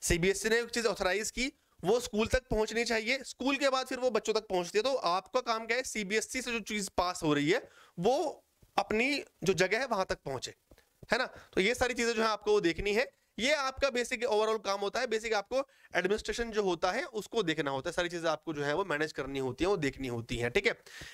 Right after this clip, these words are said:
ये प्रॉपरली एक इन्फॉर्मेटिव वीडियो है, इसमें कोर्स का, को सेल करने का, कुछ भी करने का मेरा यहाँ पर कोई मोटिव नहीं है।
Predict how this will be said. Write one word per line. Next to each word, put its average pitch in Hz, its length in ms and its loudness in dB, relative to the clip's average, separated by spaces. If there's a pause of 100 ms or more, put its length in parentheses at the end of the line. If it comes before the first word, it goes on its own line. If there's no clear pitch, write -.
ये 220 100 4
प्रॉपरली 240 560 0
एक 240 280 2
इन्फॉर्मेटिव 202 520 0
वीडियो 180 260 2
है, 214 140 2
इसमें 202 340 -2
कोर्स 196 480 0
का, 185 200 0
को 190 240 2
सेल 180 240 0
करने 175 340 -4
का, 180 120 0
कुछ 170 220 -6
भी 175 140 -2
करने 160 260 0
का 170 100 0
मेरा 156 180 0
यहाँ 156 120 -2
पर 165 100 -4
कोई 160 200 0
मोटिव 147 300 0
नहीं 139 200 -2
है। 214 100 -2